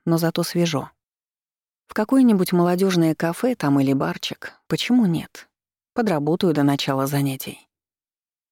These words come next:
А потом, если договорюсь нормально, то смогу совмещать. Такие деньги хорошие предлагают, просто супер же, если все получится. Я улыбаюсь, довольная как слон.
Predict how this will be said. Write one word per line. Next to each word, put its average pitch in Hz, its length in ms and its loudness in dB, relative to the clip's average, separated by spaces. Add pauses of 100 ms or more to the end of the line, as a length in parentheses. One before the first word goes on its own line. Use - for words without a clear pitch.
(100)
А 196 80 -2
потом, 254 300 2
если 160 320 2
договорюсь 156 520 0
нормально, 139 540 0
то 151 100 -4
смогу 170 340 0
совмещать. - 720 -2 (400)
Такие 165 360 0
деньги 151 320 2
хорошие 143 500 -2
предлагают, 143 680 -2
просто - 360 -4
супер 220 320 -2
же, 143 180 -4
если 139 320 -2
все 139 180 -4
получится. - 720 -6 (1120)
Я 170 220 2
улыбаюсь, 151 560 0
довольная 156 600 0
как - 240 -4
слон. 131 460 -8